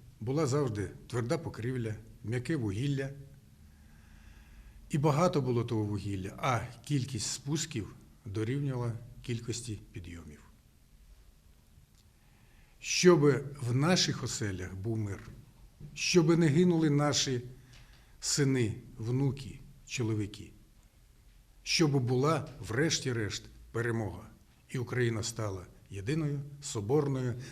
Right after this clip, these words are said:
незалежною, сильною демократичною державою.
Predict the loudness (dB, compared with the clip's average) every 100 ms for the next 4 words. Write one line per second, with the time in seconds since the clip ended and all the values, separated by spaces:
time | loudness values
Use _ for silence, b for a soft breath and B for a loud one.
0 | B 6 6 8 6 8 8 6 2 0
1 | -2 -8 b b b b -10 -2 8 12
2 | 12 10 6 2 -2 -10 -2 0 0 -2
3 | -4 -4 -4 -4 -6 -6 -12 -6 -6 -4
4 | -8 -10